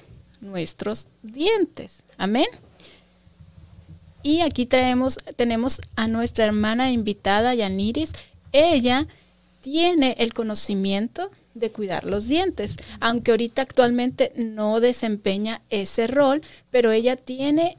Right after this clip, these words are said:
la enseñanza, ella está capacitada, ella nos va a orientar, nos va a dar tips, nos va a ampliar un poquito más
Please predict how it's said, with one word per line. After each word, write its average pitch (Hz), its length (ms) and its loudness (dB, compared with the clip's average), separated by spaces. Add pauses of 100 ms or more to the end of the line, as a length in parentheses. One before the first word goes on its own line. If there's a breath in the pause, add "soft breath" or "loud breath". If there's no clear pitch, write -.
(160)
la 233 280 2
enseñanza, 202 840 -4
ella 214 160 0
está 254 220 -4
capacitada, 208 920 -2
ella 233 180 0
nos 285 280 0
va 233 340 -2
a 254 140 0
orientar, 208 680 -2 (280 loud breath)
nos 208 200 -2
va 214 120 4
a 208 180 2
dar 202 180 -2 (200)
tips, 269 460 -2 (240 soft breath)
nos 220 380 -6
va 233 240 2
a 233 140 -2
ampliar 254 580 -2
un 302 120 4
poquito 285 460 -2
más 277 440 0